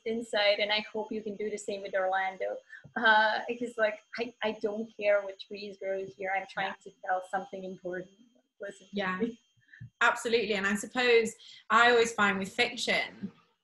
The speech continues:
Speaker 2: a lot of the time, it's less the storyline that I necessarily remember. It's more the feeling that I got whilst I was reading that story is what makes a book really stand out to me. And like you say,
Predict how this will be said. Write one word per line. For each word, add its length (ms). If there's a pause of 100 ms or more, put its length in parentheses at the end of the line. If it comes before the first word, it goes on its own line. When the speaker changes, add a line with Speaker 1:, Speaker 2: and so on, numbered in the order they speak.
(120)
Speaker 2:
a 60
lot 240
of 60
the 80
time, 580
it's 300
less 260 (140)
the 60
storyline 920
that 140
I 180
necessarily 720
remember. 520 (240)
It's 200
more 200
the 80
feeling 540
that 140
I 240
got 240
whilst 260
I 80
was 220
reading 340
that 160
story 420
is 140
what 140
makes 240
a 40
book 300
really 200
stand 340
out 160 (100)
to 60
me. 160
And 100
like 220
you 40
say, 400